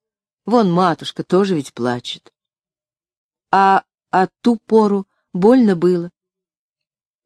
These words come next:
"А ту пору-то больно, Иванушка. Как же не больно-то?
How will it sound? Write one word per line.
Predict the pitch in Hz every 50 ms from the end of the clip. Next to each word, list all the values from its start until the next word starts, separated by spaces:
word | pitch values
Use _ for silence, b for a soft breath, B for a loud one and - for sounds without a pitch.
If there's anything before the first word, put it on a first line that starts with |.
| _ _
"А | 147 156 147 - _ _
ту | - 170 175 180 165 -
пору-то | - 151 156 185 214 214 - - - 143 143 143 - _ _ _ _ _ _ _ _ _ _ _ -
больно, | 156 151 156 151 147 143 139 139 139
Иванушка. | 135 139 135 135 131 135 - - - _ _ _ _ _ _ _
Как | - 214 208 185 165
же | 143 151 151
не | 156 170 185
больно-то? | 180 190 185 170 156 151 151 - - 147 147